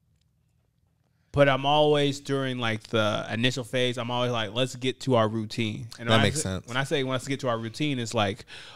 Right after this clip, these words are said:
Speaker 1: all right, you already know that, <laughs> you know, I'm Bob Gill, you know what I'm saying? You know, I'm the one. <laughs> You already know that, and I already know that, sh-, you know,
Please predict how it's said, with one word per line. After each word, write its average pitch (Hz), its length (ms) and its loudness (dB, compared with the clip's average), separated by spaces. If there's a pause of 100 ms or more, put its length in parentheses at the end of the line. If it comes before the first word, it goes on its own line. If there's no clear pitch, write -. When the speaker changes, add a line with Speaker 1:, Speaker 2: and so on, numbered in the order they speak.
(120)
Speaker 1:
all 123 140 6
right, 110 240 2 (400)
you 131 140 6
already 127 360 4
know 123 240 0
that, 113 280 -2
<laughs> - 100 0
you 120 60 -2
know, 120 100 -6 (120)
I'm 151 200 -4
Bob 113 340 0
Gill, 139 280 2
you 156 80 -2
know 156 80 0
what 139 140 -4
I'm 135 40 -6
saying? 156 480 -2
You 147 80 0
know, 143 100 2
I'm 151 240 6
the 131 80 -4
one. 135 560 0 (220)
<laughs> 160 240 0
You 175 200 12
already 147 220 8
know 175 220 8
that, 143 180 6
and 131 100 4
I 156 40 8
already 151 260 8
know 143 220 2
that, 123 260 0
sh-, - 240 -2 (460)
you 147 120 8
know, 127 300 6